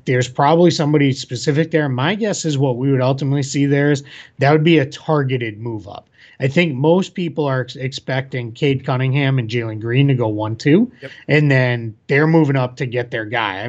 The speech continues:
Speaker 1: My guess is for the Raptors, it would be Evan Mobley. And I think for the Magic, it would probably,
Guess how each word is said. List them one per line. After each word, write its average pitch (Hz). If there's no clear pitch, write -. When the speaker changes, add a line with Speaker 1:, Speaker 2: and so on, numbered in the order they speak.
Speaker 1:
My 123
guess 151
is 135
for 127
the 113
Raptors, 180
it 151
would 156
be 123
Evan 107
Mobley. 160
And 143
I 135
think 135
for 131
the 120
Magic, 131
it -
would 117
probably, 147